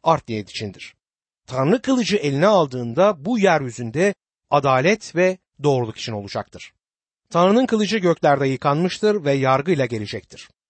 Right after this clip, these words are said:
Burada adı geçen Edom Esav'dır ve Esav benliği temsil eder.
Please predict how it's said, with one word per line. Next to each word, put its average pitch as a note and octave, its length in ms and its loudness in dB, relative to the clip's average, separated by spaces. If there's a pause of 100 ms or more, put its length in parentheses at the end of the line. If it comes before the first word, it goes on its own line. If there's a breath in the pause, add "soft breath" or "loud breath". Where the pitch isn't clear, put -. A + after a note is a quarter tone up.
(140)
Burada F3 400 2
adı D3 160 2
geçen C#3 400 -2
Edom F3+ 420 2 (100)
Esav'dır D#3+ 580 0
ve F3 200 2
Esav F3 440 0
benliği C#3 420 -2
temsil A2 360 -8
eder. - 360 -14